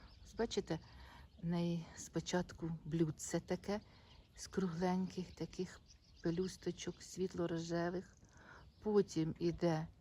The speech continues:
така корона із таких пір'я-, пір'ястих,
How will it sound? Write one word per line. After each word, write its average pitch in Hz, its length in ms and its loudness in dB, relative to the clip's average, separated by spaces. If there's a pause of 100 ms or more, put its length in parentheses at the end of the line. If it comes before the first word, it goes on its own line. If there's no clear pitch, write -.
(520)
така - 280 -2
корона 170 800 4
із 170 360 -2 (1400)
таких - 320 -2
пір'я-, 180 520 8 (320)
пір'ястих, 170 880 2